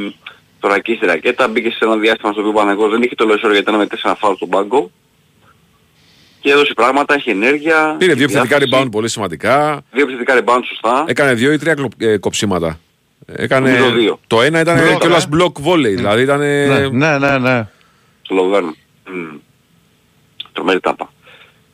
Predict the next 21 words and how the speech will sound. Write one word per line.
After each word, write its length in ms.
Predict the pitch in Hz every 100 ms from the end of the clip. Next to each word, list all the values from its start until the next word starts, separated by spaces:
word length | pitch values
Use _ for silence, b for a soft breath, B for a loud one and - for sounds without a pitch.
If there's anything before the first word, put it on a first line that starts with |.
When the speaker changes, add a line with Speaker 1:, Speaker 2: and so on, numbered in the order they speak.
| _
Speaker 1:
Ε, 840 | 95 101 98 101 50 52 52 50 50 - - - _ _ _
και 80 | -
έδειξε 240 | 185 -
ο 40 |
Αδαμάν 280 | 160 143 196
ότι 180 | 190 160
μπορεί 600 | 160 143 135 135 151 156
να 160 | 147 127
τον 100 | 120
υπολογίζει, 500 | 110 98 90 131 120
μπορεί 220 | 98 104
να 220 | 113 104
του, 400 | 95 92 90 - _ -
να 80 | -
τον, 300 | 98 95 -
ε, 340 | - - - 95
χρησιμοποιεί 600 | - 104 92 78 92 107
και 80 | 98
να 240 | 87 87
τον 360 | 85 92 90 87
βοηθάει 560 | 92 95 101 98 104